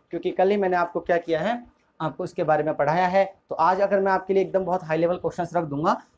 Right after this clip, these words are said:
तो क्या होगा, जो starter बच्चे होते हैं, जिन्होंने अभी begin किया है, start करना है, preparation किया है अपने एसएससी की, तो वो क्या होता है, घबरा जाते हैं, इतने बड़े questions कैसे करेंगे हम। तो देखो, कोई भी शुरुआत वहीं से करता है जहाँ से सबने की है।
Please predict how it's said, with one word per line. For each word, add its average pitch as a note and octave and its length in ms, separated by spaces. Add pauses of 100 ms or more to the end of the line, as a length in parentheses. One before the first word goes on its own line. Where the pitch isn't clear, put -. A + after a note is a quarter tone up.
(100)
तो F#3 40
क्या G#3 180
होगा, F3 260
जो G3 200
starter E3+ 400
बच्चे F3 280
होते D#3 240
हैं, D#3+ 100
जिन्होंने E3 240
अभी E3+ 140
begin E3 280
किया E3+ 200
है, F#3 120 (320)
start E3+ 320
करना F3 240
है, F3+ 200
preparation F3 440
किया E3+ 220
है F3 60
अपने E3 180
एसएससी D#3+ 280
की, B3 200 (360)
तो C4+ 100
वो C4+ 120
क्या B3+ 140
होता G3+ 200
है, G#3+ 60
घबरा G#3+ 240
जाते D3 260
हैं, D#3+ 100
इतने D#3+ 200
बड़े E3 160
questions E3 340
कैसे E3 240
करेंगे D3 280
हम। D#3 80 (320)
तो G3 60
देखो, A3+ 220
कोई G#3+ 240
भी A#3+ 360 (100)
शुरुआत G3+ 440
वहीं F#3 180
से G#3+ 140
करता F3+ 260
है F#3 100
जहाँ E3 160
से F3+ 80
सबने D#3+ 300
की C3 140
है। C3 140